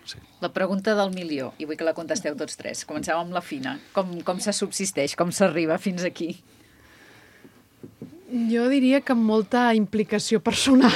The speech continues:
Speaker 3: <laughs> la veritat, perquè, és com deien els companys, o sigui, a nivell de recursos és molt limitat, però a nivell d'implicació personal, de creure que amb el teatre, eh, pots arribar a la gent, que,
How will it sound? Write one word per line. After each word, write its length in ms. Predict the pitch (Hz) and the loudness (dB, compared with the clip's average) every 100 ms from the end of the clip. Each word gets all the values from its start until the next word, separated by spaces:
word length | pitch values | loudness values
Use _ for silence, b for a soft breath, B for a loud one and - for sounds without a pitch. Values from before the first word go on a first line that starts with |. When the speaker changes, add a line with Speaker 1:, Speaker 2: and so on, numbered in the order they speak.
| 320 | 4
Speaker 3:
<laughs> 140 | 285 240 | 6 6
la 80 | 226 | 6
veritat, 400 | 214 185 208 - | 4 4 0 0
perquè, 340 | 202 180 185 185 180 175 185 | -2 0 2 2 2 0 -2
és 80 | - | -4
com 220 | 196 185 | -6 -4
deien 240 | 185 190 | -2 0
els 160 | 196 185 | -2 -2
companys, 540 | - 185 180 170 185 | -2 -2 2 2 0
o 60 | 165 | -2
sigui, 200 | 180 170 | -4 -4
a 40 | |
nivell 340 | 170 165 170 175 | -4 -4 -4 -2
de 100 | 175 | -2
recursos 720 | 180 - 170 - 196 190 - B B B B - | -4 -4 -8 -4 -4 -4 -8 B B B B -6
és 160 | 190 - | -4 0
molt 240 | 190 190 | 0 2
limitat, 480 | 196 185 165 180 185 - | 0 -2 0 -2 -2 -4
però 360 | 180 175 170 | -2 0 0
a 40 | 175 | 0
nivell 340 | 180 180 196 190 | -2 -2 -2 0
d'implicació 760 | 196 190 180 196 196 - 202 - | 0 0 -2 -6 -4 -4 -4 -6
personal, 540 | 185 - 190 202 190 | -6 -4 0 2 2
de 60 | 175 - | -2 -4
creure 560 | 196 208 202 185 160 156 B B 98 | 0 4 4 2 -2 -6 B B -14
que 120 | - 196 | -6 -4
amb 80 | 185 | -2
el 100 | 175 | -2
teatre, 480 | 180 185 196 190 175 160 B B B - | -2 0 -2 -4 -4 -6 B B B -8
eh, 140 | 202 185 175 | -4 -2 -2
pots 240 | - 190 185 | -4 -2 0
arribar 300 | 190 196 185 | 0 0 2
a 80 | 185 | 2
la 40 | |
gent, 460 | 175 196 202 190 170 175 | 0 0 0 -2 -6 -8
que, 160 | 185 | -4